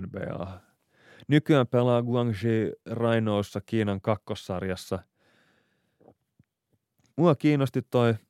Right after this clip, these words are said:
mä yritin Synergy Sportsin skauttauspalvelusta katsoa, että minkä näköistä jälkeä Sim Bullar tekee Kiinan kakkossarjassa, mut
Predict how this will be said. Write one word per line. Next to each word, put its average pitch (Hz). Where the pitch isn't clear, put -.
mä 123
yritin 120
Synergy 117
Sportsin -
skauttauspalvelusta 98
katsoa, 98
että -
minkä 107
näköistä 101
jälkeä 104
Sim 101
Bullar 101
tekee 98
Kiinan 98
kakkossarjassa, 101
mut 90